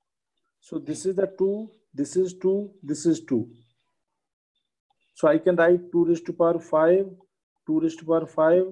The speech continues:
upon two raised to power nine. First, let us write in this way. Three raised to power eight, three raised to power five upon three raised to power five.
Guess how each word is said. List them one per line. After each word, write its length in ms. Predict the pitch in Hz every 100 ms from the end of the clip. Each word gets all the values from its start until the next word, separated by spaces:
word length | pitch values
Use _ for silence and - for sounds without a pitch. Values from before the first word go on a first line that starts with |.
| - _ _ _
upon 400 | 143 - 165 160 -
two 140 | 160
raised 200 | 156 147
to 80 | 170
power 260 | 160 180
nine. 560 | 208 147 123 113 92 - _ _ _
First, 240 | 131 120 -
let 200 | 127 120
us 100 | 117
write 200 | 120 110
in 120 | 110
this 180 | 101 -
way. 160 | - _ _ _ _ _ _ _ _
Three 180 | - 156
raised 220 | 165 160
to 80 | 165
power 340 | 170 165 170 -
eight, 400 | 160 170 190 190 _ _ _ _ -
three 160 | 180
raised 180 | 170 156
to 60 | -
power 260 | 151 151
five 440 | 151 156 151 175 185 185 _ _ _ _
upon 520 | 143 135 170 180 180
three 160 | - 165
raised 260 | 165 160
to 80 | 170
power 420 | 160 160 180 262 262 _ _ _ _ _
five. 240 | 143 107